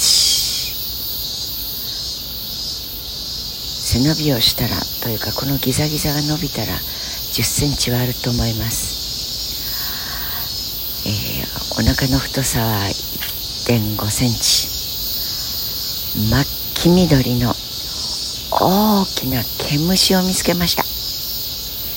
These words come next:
えー、そもそも大学で、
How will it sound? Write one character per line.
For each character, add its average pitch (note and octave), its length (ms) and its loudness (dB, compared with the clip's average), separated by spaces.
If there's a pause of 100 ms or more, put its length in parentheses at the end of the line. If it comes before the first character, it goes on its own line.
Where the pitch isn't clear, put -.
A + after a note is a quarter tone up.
(840)
え A2+ 420 -2
ー、 - 40 -2 (920)
そ - 240 0
も D#3+ 100 4
そ C#3+ 160 2
も G#2 160 0 (2000)
大 C3 160 4
学 C3 280 -2
で、 B2 180 2